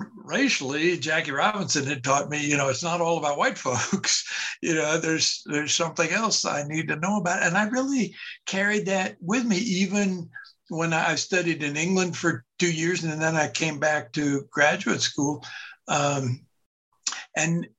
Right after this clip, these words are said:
and pretty much knowing that I wanted to find a way in which early American history intersected with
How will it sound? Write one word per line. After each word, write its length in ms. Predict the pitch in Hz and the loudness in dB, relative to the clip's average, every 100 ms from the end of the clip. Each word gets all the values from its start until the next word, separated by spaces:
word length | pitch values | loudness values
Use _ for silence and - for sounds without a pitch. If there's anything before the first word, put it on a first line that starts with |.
| _ - | _ -2
and 240 | 180 170 - | 2 2 0
pretty 180 | 254 294 | 0 2
much 260 | 233 - | 2 0
knowing 440 | 175 190 240 240 175 | 0 0 2 0 0
that 180 | 170 | 0
I 120 | 165 156 | 2 0
wanted 440 | 147 170 196 185 | 0 0 0 0
to 80 | 156 | -2
find 600 | - - 160 190 202 180 | -6 -6 -4 0 2 0
a 40 | |
way 540 | 160 156 165 165 165 165 | -2 0 2 2 2 2
in 380 | 170 160 151 147 | 0 -2 -2 0
which 580 | 165 156 127 - - - - - - _ _ _ _ _ _ _ _ _ _ _ _ | 0 0 2 2 0 -6 -18 -18 -20 _ _ _ _ _ _ _ _ _ _ _ _
early 300 | 175 208 226 | 0 2 2
American 440 | 190 180 170 165 151 | 2 0 0 -2 0
history 520 | 165 165 165 151 233 | 0 0 0 -2 -2
intersected 1040 | 214 185 175 151 - 175 175 - 165 143 123 98 | -2 0 2 0 0 0 -2 -2 0 0 -2 -6
with 560 | 143 143 139 139 127 | -2 0 2 0 -4